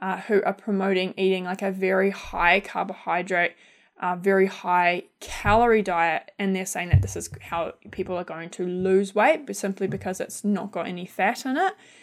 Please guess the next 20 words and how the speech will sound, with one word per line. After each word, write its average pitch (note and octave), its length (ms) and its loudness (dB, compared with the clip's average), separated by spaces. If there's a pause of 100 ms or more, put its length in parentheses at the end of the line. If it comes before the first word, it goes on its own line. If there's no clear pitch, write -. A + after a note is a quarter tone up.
(480)
And G#3 340 4
they A3+ 220 8
didn't A#3+ 340 2 (100)
lose G3+ 300 2
weight F3+ 200 2 (180)
like F3 220 0
that - 240 -2
themselves. - 560 -12
They G3+ 180 2
lost G3+ 300 2
weight F#3 200 -2
on G3+ 140 -2
a G#3 80 -2
raw G#3 280 6
diet, - 400 -2
which - 520 -4
when G3 180 0
you're G3 160 0
eating G#3 400 2
raw, G#3+ 460 4